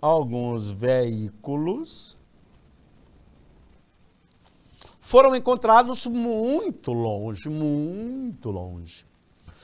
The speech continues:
Grupos de refugiados chegam diariamente do sertão castigado pela seca.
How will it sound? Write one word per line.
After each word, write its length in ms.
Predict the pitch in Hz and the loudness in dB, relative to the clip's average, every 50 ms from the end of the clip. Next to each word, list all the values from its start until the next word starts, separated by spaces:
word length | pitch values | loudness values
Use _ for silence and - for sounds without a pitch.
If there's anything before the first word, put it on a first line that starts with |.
| - - - | -20 -20 -20
Grupos 540 | - 208 202 320 349 381 370 - 262 190 123 | -18 -8 -2 0 2 2 2 0 -2 -4 -2
de 100 | 127 180 | -2 -2
refugiados 840 | 160 135 151 - - 151 135 98 113 131 143 160 185 202 180 151 151 | -2 0 -2 -2 -4 -6 -8 -6 -4 0 2 2 2 2 0 -2 -6
chegam 400 | - - - 190 180 165 180 185 | -8 -6 -6 -6 -6 -6 -6 -8
diariamente 720 | 175 151 180 180 180 190 190 175 147 151 165 165 - 160 | -6 -2 0 0 0 0 0 -2 -4 -6 -8 -10 -10 -12
do 120 | 143 143 156 | -10 -10 -8
sertão 640 | - - 156 131 - - - 147 160 180 180 - - - - - - - - - - - - | -6 -4 -4 -4 -6 -6 -6 -4 -4 -2 -2 -4 -4 -8 -14 -20 -20 -20 -20 -20 -20 -20 -6
castigado 1120 | - - 165 165 - - - - - - 139 127 131 139 139 143 151 151 147 139 170 151 - - _ _ _ _ _ _ | 0 2 2 2 2 0 -2 -2 -6 -10 -6 -2 0 0 2 2 0 -2 -4 -6 -10 -10 -10 -14 _ _ _ _ _ _
pela 380 | - 151 147 147 151 151 165 - | -6 -4 -4 -2 -2 -2 -2 -4
seca. 920 | - - - - - - 127 113 - - - - - 131 107 92 - - | -4 -6 -8 -6 -2 -2 -2 -2 -4 -8 -14 -8 -6 -4 -4 -4 -8 -12